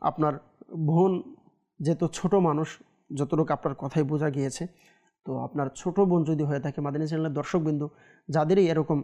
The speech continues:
আহ, ছোট বাচ্চা আছে, আপনারা হয়তো অনেকেরই অভিযোগ থাকে যে আমাদের বাচ্চারা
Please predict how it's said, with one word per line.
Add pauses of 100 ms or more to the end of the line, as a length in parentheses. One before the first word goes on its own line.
আহ,
ছোট
বাচ্চা
আছে, (460)
আপনারা (520)
হয়তো
অনেকেরই
অভিযোগ
থাকে
যে
আমাদের
বাচ্চারা